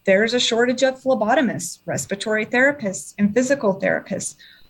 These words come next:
All of this is in addition to caring for patients that are sicker than they've ever been. Ultimately, patients are not getting the care they need and deserve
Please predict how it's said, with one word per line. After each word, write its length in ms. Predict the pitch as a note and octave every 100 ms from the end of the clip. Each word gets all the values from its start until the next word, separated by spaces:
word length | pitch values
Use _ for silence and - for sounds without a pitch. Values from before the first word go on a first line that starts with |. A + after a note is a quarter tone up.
| _
All 200 | A3 D4+
of 180 | E4+ A#3+
this 460 | C4+ A3+ G#3+ - -
is 180 | A3+ A3+
in 120 | A3+
addition 460 | A3+ G#3+ A#3 A3+ A3
to 300 | - G3 G3+
caring 420 | G3 G3+ G#3 A3
for 140 | - A3
patients 640 | G3 F#3+ - F#3+ F#3+ - _ _ _ -
that 180 | G3
are 100 | G3
sicker 400 | G3 - G3+ G#3
than 180 | G3 F#3+
they've 220 | F#3+ F#3
ever 260 | - F#3 F3+
been. 400 | F3 C3 G#2 - _ _ _ _ _ _ _ _ _ _ _ _
Ultimately, 800 | A#3 A#3+ D4 D4+ D#4+ D#4 E4+ E4+ - _ -
patients 440 | A3+ A3+ D4 D4
are 140 | D#4
not 300 | B3+ G3 G3+
getting 240 | G#3 G3+ G3+
the 100 | G3+
care 300 | - G3+ G3+
they 180 | G3+ G3+
need 400 | F#3+ F#3+ F#3+ -
and 120 | G3+
deserve 420 | F#3+ F3+ E3 E3